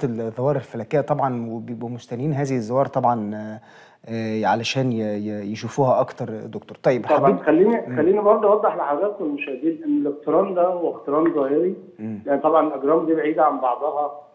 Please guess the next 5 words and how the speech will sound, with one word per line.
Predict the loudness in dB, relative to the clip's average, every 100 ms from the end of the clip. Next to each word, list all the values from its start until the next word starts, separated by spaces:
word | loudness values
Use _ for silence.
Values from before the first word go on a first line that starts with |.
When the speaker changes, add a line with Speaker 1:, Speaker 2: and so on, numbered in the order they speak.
| _ _
Speaker 2:
آه، | -6 -2 2
آلاف | 4 4 4
وأحيانا | 0 0 2 4
ملايين | 4 2 2 2 2
الكيلومترات، | -2 0 0 0 -2 0 0 0 -8